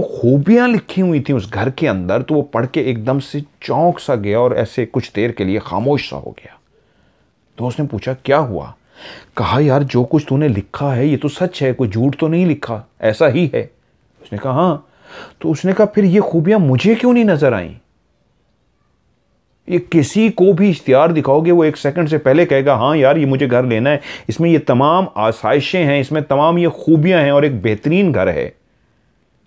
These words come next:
ये मेरा ही घर है, मैं उसमें रह रहा हूँ, शायद रहते हुए मुझे उसकी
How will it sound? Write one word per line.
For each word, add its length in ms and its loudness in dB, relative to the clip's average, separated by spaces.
ये 120 -2
मेरा 280 2
ही 140 2
घर 220 -2
है, 160 -4
मैं 120 -2
उसमें 200 -4
रह 200 0
रहा 220 0
हूँ, 200 -4
शायद 380 2
रहते 360 -2
हुए 120 4
मुझे 200 0
उसकी 240 -4